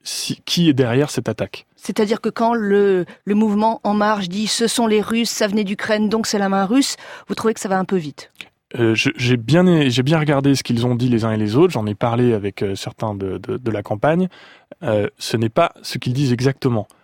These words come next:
Speaker 1: Ils dénoncent la Russie de manière générale, mais ils n'attribuent pas à la Russie les cyberattaques. Ils
Speaker 2: Hmm.
Speaker 1: disent qu'il y a un
Speaker 2: La
Speaker 1: certain
Speaker 2: nuance
Speaker 1: nombre
Speaker 2: est fine.
Speaker 1: d'indications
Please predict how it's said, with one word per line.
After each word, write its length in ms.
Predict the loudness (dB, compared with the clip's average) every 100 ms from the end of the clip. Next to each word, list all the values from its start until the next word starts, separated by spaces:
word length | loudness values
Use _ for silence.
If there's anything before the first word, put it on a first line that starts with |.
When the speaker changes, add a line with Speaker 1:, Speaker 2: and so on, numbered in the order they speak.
| _ -6
Speaker 1:
Ils 140 | 0
dénoncent 480 | 4 4 2 -2 -10 -4
la 160 | -2
Russie 440 | 0 0 0 0 0
de 100 | -2
manière 300 | 0 0 -2
générale, 600 | 0 0 2 2 0 -2 -4 -16 _ _ -4
mais 240 | -2 -2 -2
ils 100 | 0
n'attribuent 440 | 0 0 -4 -2
pas 140 | 0 0
à 40 |
la 120 | 0
Russie 400 | -2 -4 -2 0
les 140 | 0 -4
cyberattaques. 760 | -4 -2 0 0 -4 -6 -10 -20 _ _ _
Ils 140 | -4 0
Speaker 2:
Hmm. 40 |
Speaker 1:
disent 240 | 2 2 0
qu'il 160 | -4
y 60 | -2
a 40 |
un 20 |
Speaker 2:
La 80 | 2
Speaker 1:
certain 60 | 2
Speaker 2:
nuance 180 | 4 4
Speaker 1:
nombre 100 | 2
Speaker 2:
est 40 |
fine. 100 | 2
Speaker 1:
d'indications 580 | 2 0 -2 0 -2